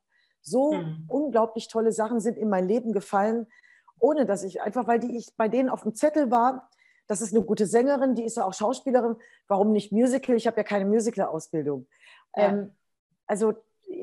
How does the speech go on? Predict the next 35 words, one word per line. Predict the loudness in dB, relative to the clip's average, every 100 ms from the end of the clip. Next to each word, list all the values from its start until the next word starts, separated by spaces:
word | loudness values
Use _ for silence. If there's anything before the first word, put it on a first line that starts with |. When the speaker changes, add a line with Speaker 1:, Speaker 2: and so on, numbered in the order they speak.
| -6 -4
Speaker 1:
das | -4 2
war, | 2 2 -2 _ -20 _
äh, | -6 -2 -2 0
für | 0
mich | 0 -4 -6
natürlich | -4 -2 -2 -2
auch | -2 -2 -4
ein | -10 -4 -4 -4 -8
Sicherheitsding | -8 -6 -4 -2 -2 -4 -2 0 0
und | -4 -8
ich | -10 -8
hätte | -8 -4 -4 -4 -8 _ _ _ _ _ _ _ -20 -20 _
da | -8
schlecht | -2 -2 -2 -2
Nein | 0 0
sagen | 0 0 -2 -4
können | -6 -4
und | -6
ich | -6
hatte | -6 -4
auch | -6
so | -8
viel | -6 -6
Spaß | -8 -6 -6 -6 -4
dabei. | -4 -2 -4 -4 -8 _ -20 -20 _
Aber | -2 -2
ich | 0
würde | 2 4
lügen, | 4 4 2 -6 -8 -16 _ _ _ _
wenn | 0
ich | 0 -4
jetzt | -6 -4 -4 -6 -6
behaupten | -2 -2 -2 -8 -2
würde, | 0 0
dass | -2 -8 -10 -16